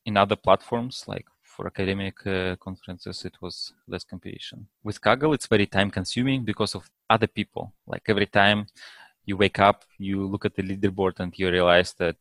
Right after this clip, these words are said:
your position now changed, like, dropped fifty places. So in other platforms, it's more relaxed. So maybe instead of one thousand, two thousand people, it's maybe just fifty or one hundred. It was possible to stay sane and take part <laughs> in these competitions.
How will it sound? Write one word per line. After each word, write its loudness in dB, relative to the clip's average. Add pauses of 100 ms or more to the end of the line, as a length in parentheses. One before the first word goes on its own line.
your -4
position -10
now -8
changed, -16 (140)
like, -16 (440)
dropped -6
fifty -14
places. -20 (220)
So -12 (180)
in 4
other 8
platforms, 0
it's -8
more 0
relaxed. -8 (880)
So -10
maybe 0
instead 2
of 0
one 0
thousand, -4
two -10
thousand -4
people, -10
it's -12
maybe -12
just -14
fifty -10 (420)
or -10
one -6
hundred. -8
It -16
was -2
possible -2
to -12
stay 0
sane -6 (120)
and -14
take -16
part -4
<laughs> -
in 2
these -4
competitions. -6